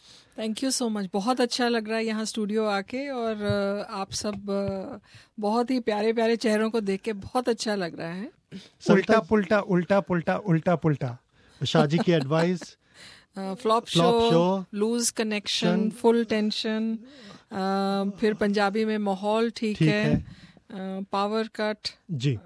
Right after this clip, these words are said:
Speaker 2: पावर cut तो,
Speaker 1: हम्म।
Speaker 2: मतलब, अ, political satire में जो top class में जिसका नाम लिया जाता है, power cut से
Speaker 1: हम्म,
Speaker 2: होगा।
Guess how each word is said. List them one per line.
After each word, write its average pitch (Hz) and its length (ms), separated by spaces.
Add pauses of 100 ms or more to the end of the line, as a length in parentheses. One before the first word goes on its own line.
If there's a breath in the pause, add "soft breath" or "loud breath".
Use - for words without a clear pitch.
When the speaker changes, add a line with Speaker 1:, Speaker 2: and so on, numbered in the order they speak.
Speaker 2:
पावर 160 460
cut 160 180 (100)
तो, 156 260
Speaker 1:
हम्म। 170 560
Speaker 2:
मतलब, 160 320
अ, 147 300 (160)
political 160 400
satire 160 460
में 170 140
जो 170 80
top 160 320
class 156 340
में 170 100
जिसका 151 260
नाम 147 240
लिया 147 180
जाता 139 280
है, 151 60
power 135 280
cut 135 200
से - 160
Speaker 1:
हम्म, 120 100
Speaker 2:
होगा। 120 240